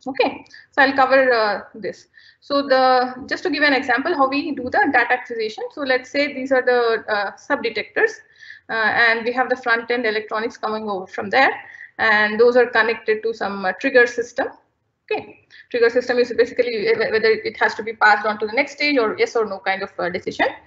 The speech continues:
So after this, like, if it is yes, then it will go to the, uh, uh, high level trigger, the computing firm which I'm to, uh, I'm, I'm saying, uh, which, which I have mentioned earlier. So though there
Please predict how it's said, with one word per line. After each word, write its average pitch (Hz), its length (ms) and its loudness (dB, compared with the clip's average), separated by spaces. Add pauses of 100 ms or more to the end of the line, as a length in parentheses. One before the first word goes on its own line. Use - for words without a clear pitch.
(460)
So - 720 0 (720)
after 262 380 2
this, 320 180 0
like, 302 160 -2
if - 160 -6
it 285 60 -4
is 294 180 -2
yes, - 540 2 (260)
then 269 140 2
it 320 140 -4
will 277 260 2
go 277 100 -6
to 302 60 -6
the, 466 180 2 (580)
uh, - 40 -8
uh, 226 600 2
high 262 200 4
level 277 300 2
trigger, 277 240 -4 (240)
the 247 80 -2
computing 262 420 -6
firm 269 200 0
which 254 140 -6
I'm 226 200 -4
to, 214 140 -6
uh, 190 280 -4
I'm, 208 160 -6 (300)
I'm - 100 -10
saying, 427 320 -4 (480)
uh, - 140 -6
which, 214 120 -12
which - 200 -4
I 240 60 4
have 233 100 2
mentioned 214 320 -2
earlier. 214 360 0 (220)
So 302 160 -8
though 285 420 2
there 285 200 6